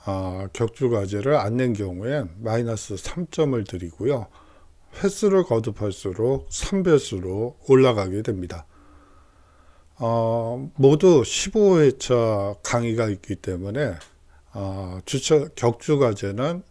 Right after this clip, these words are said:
칠 회가 되게 되겠죠. 그래서 칠 회를 안 내게 되면 마이너스 이십일 점을 드리도록 하겠습니다.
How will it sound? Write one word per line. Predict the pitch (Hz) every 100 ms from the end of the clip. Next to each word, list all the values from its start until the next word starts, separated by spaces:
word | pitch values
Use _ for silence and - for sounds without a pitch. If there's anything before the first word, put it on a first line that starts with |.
| _
칠 | - - 226
회가 | 208 180 - 101 90 82 -
되게 | 117 101 95
되겠죠. | 87 85 85 - 127 87 _ _ _ _ _ _
그래서 | - 113 110 117 120 -
칠 | - - 190
회를 | 175 151 131 123 143 175 185 - _ _ _ - 120
안 | 127
내게 | 127 113
되면 | 101 90 82 82 90 135 202 _
마이너스 | - 113 113 104 98 -
이십일 | 127 131 113 123 117 127 107 107
점을 | 107 - 95 87 107 143 139 -
드리도록 | 127 110 98 92 95 -
하겠습니다. | 123 104 - - 78 -